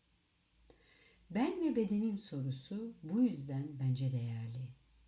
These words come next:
Çünkü biz soruyu bu şekilde sorduğumuzda bedenlerimizle aramızda bir iletişim kuruyoruz.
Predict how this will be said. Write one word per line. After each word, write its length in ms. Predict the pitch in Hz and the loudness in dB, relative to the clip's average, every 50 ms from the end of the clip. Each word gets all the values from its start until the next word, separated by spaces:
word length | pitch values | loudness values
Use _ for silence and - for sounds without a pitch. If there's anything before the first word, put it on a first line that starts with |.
| - - - - - - - - _ _ | -20 -20 -20 -20 -20 -20 -20 -20 _ _
Çünkü 420 | - - 370 392 330 - 233 185 180 | -10 -8 -6 -6 -2 -2 -2 0 0
biz 240 | 196 220 226 - - | 0 -2 -2 -4 -8
soruyu 520 | - - 165 156 147 160 160 151 147 147 | -6 -6 -4 -4 -2 -2 -2 -2 -2 -2
bu 100 | 226 254 | -2 -2
şekilde 440 | 247 - 277 - - 160 143 143 131 | 0 -2 -4 -4 -4 -4 -4 -2 -4
sorduğumuzda 1080 | 131 - - 143 135 131 131 135 131 131 131 127 120 117 120 131 131 131 185 202 214 - - - - - - - - - - - | -4 -4 -4 -4 -2 0 2 2 4 4 2 0 -2 -4 -4 -4 -4 -4 -4 -8 -12 -14 -18 -20 -20 -20 -20 -20 -20 -20 -10 -4
bedenlerimizle 920 | 185 202 202 240 247 254 262 262 262 269 294 320 330 330 - - 208 185 175 | -2 0 2 4 4 6 6 6 6 4 2 2 0 -2 -4 -4 -4 -4 -4
aramızda 480 | 175 170 170 170 165 160 190 202 202 | -4 -4 -4 -4 -4 -4 -4 -4 -2
bir 80 | 196 196 | -2 -2
iletişim 640 | - 196 190 190 - - 233 220 - 330 359 339 - | -2 -4 -6 -6 -6 -8 -8 -6 -6 -2 -2 -2 -2
kuruyoruz. 800 | - 156 143 139 131 135 131 131 - - - - - - - | -2 -4 -4 -2 -2 -2 -4 -6 -10 -16 -20 -20 -20 -20 -20